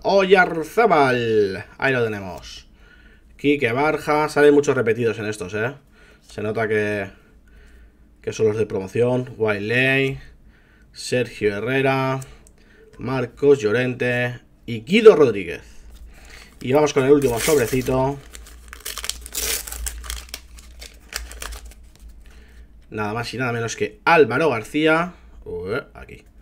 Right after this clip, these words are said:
Rocco, el Cholito, Cholito Simeone, Espino, al Toni,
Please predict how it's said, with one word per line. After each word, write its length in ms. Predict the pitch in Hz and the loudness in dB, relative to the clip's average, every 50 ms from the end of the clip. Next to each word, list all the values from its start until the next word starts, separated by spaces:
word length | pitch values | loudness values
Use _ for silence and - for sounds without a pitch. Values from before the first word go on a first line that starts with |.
| - - - - - _ _ _ _ _ - _ _ _ _ - - - - - - - | -20 -20 -20 -20 -20 _ _ _ _ _ -20 _ _ _ _ -20 -18 -18 -18 -18 -16 -14
Rocco, 880 | 120 113 147 123 131 139 160 185 185 - - 180 170 170 175 175 170 170 165 - - - - - - - - - - - - - - - - _ _ _ _ _ _ _ _ _ _ _ - _ - - - - - - - - - - | -10 -6 -4 0 4 4 4 4 4 2 0 0 2 2 2 0 -2 -6 -14 -20 -20 -20 -20 -20 -20 -20 -20 -20 -20 -20 -20 -20 -20 -20 -20 _ _ _ _ _ _ _ _ _ _ _ -20 _ -20 -20 -20 -20 -20 -20 -20 -20 -20 -12
el 300 | - 113 113 110 113 110 107 | -4 -2 0 0 -2 -2 -6
Cholito, 760 | - - 127 127 147 170 165 - - - 123 110 104 101 95 | -2 0 4 6 6 4 4 0 -2 -2 -2 -2 -2 -8 -10
Cholito 800 | - - - - 123 123 123 131 143 160 156 156 - - 117 - | -10 -8 -4 -2 0 2 2 2 2 2 0 -2 -6 -8 -8 -8
Simeone, 800 | - - - 175 156 131 127 143 147 147 147 151 151 156 151 - - - - - _ _ _ _ - - - - - - - - - - - - - - - - - - - - _ - _ _ _ _ _ - | -6 -6 -4 -4 -2 0 0 2 2 4 4 4 2 2 -2 -4 -12 -20 -20 -20 _ _ _ _ -20 -18 -18 -18 -18 -18 -20 -20 -20 -20 -20 -20 -20 -20 -20 -20 -20 -20 -20 -20 _ -20 _ _ _ _ _ -10
Espino, 880 | - 113 117 107 - - _ - 156 156 151 156 156 156 160 160 156 151 - - - - - - - - - - - _ _ - - - _ - - - - - - _ - - - - - _ - - - - _ - - - - - - | -6 -4 -4 -4 -4 -6 _ -2 0 2 4 4 4 4 4 2 0 -4 -12 -20 -20 -20 -20 -20 -20 -20 -20 -20 -20 _ _ -20 -20 -20 _ -20 -20 -20 -20 -20 -20 _ -20 -20 -20 -20 -20 _ -20 -20 -20 -20 _ -20 -20 -20 -20 -20 -16
al 280 | 90 92 92 95 95 - - - | -14 -12 -12 -12 -14 -12 -6 -2
Toni, 480 | 135 135 135 120 110 104 90 76 85 | 0 0 2 0 0 -4 -6 -8 -12